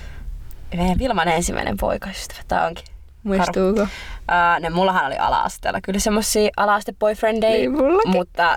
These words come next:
Speaker 1: niin, mä en oikeasti laske niitä oikeiksi.
Speaker 2: Ei, mä lasken ja
Speaker 1: No,
Speaker 2: mä
Speaker 1: mulla
Speaker 2: kerron
Speaker 1: oli vaan
Speaker 2: tarinaa.
Speaker 1: semmosia, että mä mesestä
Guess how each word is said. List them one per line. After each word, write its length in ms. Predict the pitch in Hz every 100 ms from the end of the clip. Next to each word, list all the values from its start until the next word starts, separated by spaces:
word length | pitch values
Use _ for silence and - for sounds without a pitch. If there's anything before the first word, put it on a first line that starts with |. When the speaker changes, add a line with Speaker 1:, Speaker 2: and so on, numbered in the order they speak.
| -
Speaker 1:
niin, 160 | 170 - 180
mä 160 | 175
en 60 | 147
oikeasti 340 | 143 - -
laske 320 | 135 110 - 135
niitä 200 | 131 -
oikeiksi. 320 | - - - 554
Speaker 2:
Ei, 240 | 539 440 370
mä 180 | 381 359
lasken 300 | 302 - 247
ja 60 | 233
Speaker 1:
No, 60 |
Speaker 2:
mä 40 | 208
Speaker 1:
mulla 140 | 254
Speaker 2:
kerron 140 | 339
Speaker 1:
oli 80 | 302 214
vaan 180 | 190 190
Speaker 2:
tarinaa. 260 | 190 180
Speaker 1:
semmosia, 220 | 202 196
että 160 | 175 185
mä 60 | 185
mesestä 500 | 196 208 - -